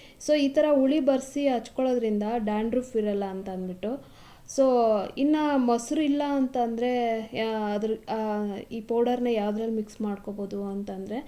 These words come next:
ಅಲೋವೆರಾ ಇರುತ್ತಲ್ವಾ, ನಾವೇ ಪಾಟಲ್ಲಿ ಬೆಳೆಸಿರೋದು, ಆ ಅಲೋವೆರಾನ ತೊಗೊಂಡು ಮಿಕ್ಸಿ, ಮಿಕ್ಸಿಗೆ ಹಾಕ್ಕೊಂಡು ಈ ಪೌಡರ್ನ ಮಿಕ್ಸ್ ಮಾಡಿ, ಆ, ಹಚ್ಕೋಬೋದು.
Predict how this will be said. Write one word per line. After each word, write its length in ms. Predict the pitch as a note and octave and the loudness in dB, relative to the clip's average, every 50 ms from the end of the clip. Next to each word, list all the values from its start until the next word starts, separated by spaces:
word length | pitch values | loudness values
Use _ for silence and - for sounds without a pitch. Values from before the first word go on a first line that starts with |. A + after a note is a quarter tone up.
| - - - - - - - - - | -14 -20 -20 -20 -20 -20 -16 -8 0
ಅಲೋವೆರಾ 460 | A3+ A#3+ C4 C#4+ C#4+ D#4 D4 C#4 C4+ | 2 4 4 4 6 4 4 4 4
ಇರುತ್ತಲ್ವಾ, 720 | A#3+ A3+ A3 G#3 G#3 G#3 G3+ G3 G#3 A3 A3+ A3+ A3 G#3+ | 2 0 -2 -4 -4 -4 -4 -4 -2 -4 -2 -2 -2 -2
ನಾವೇ 420 | G#3 G#3 G#3 G#3 G#3 G#3+ A3 A#3 A3+ G#3 G#3 - G#3+ G#3+ G#3 G#3+ | -2 -2 -2 -2 -2 -2 -2 -2 -2 -2 -4 -4 -6 -6 -6 -4
ಪಾಟಲ್ಲಿ 380 | A3 G#3+ G#3+ G#3+ A3+ A3+ G#3+ G3+ | -4 -4 -4 -4 -4 -4 -2 -2
ಬೆಳೆಸಿರೋದು, 580 | G3 G3 G3 G3+ - G3+ G3 F#3+ F#3+ G#3+ B3 C4+ - - - - - - - | -2 -4 -6 -6 -6 -8 -6 -6 -6 -6 -6 -8 -10 -14 -20 -20 -20 -10 -6
ಆ 400 | A#3 A#3 A#3 A#3+ A#3 - - A3+ A#3 | -2 0 2 2 2 0 0 0 2
ಅಲೋವೆರಾನ 500 | A#3+ C4 C#4 C#4+ D4 C#4+ C#4+ C#4+ C4+ C#4 C4+ | 2 2 4 4 4 2 2 2 2 2 2
ತೊಗೊಂಡು 440 | C4+ B3+ A3+ A3+ A#3 A#3 A#3 A#3+ A#3 | 0 -2 -2 -2 -2 -2 0 0 0
ಮಿಕ್ಸಿ, 520 | A3 G#3+ G#3+ - - - A#3+ A3+ A3+ - | 0 -2 -2 -4 -8 -12 -10 -10 -8 -6
ಮಿಕ್ಸಿಗೆ 460 | A3 A3 A3 - - - B3+ A#3+ A#3+ | -4 -6 -6 -6 -4 -4 -2 -2 -2
ಹಾಕ್ಕೊಂಡು 600 | A3+ G#3+ G#3 - G#3 G3+ G3+ G#3 A3+ C4+ C#4 - - - - - - | -2 -4 -4 -4 -4 -4 -2 -2 -2 -2 -4 -6 -12 -20 -18 -8 -4
ಈ 100 | B3+ A#3+ | -4 -4
ಪೌಡರ್ನ 540 | A#3+ - C4 A#3+ B3 B3 B3+ B3+ B3+ B3+ B3+ B3 | -2 0 2 4 4 4 4 2 2 0 0 2
ಮಿಕ್ಸ್ 360 | A3 G#3+ G#3 G#3 - - A3+ | 2 0 -2 -4 -6 -10 -8
ಮಾಡಿ, 640 | A3 G#3+ G#3+ G#3 G#3+ A3+ A#3 A3+ A3 G#3 G3+ G3 G3+ - - | -6 -4 -2 -2 0 0 0 0 0 0 0 -2 -4 -8 -10
ಆ, 260 | - G3 G3+ G3+ G3 | -8 -6 -6 -6 -6
ಹಚ್ಕೋಬೋದು. 680 | F#3+ F#3+ - - G#3 G3+ G3 G3 F#3+ A3+ C4+ C4+ - | -6 -10 -8 -8 -8 -6 -6 -4 -4 -4 -4 -4 -6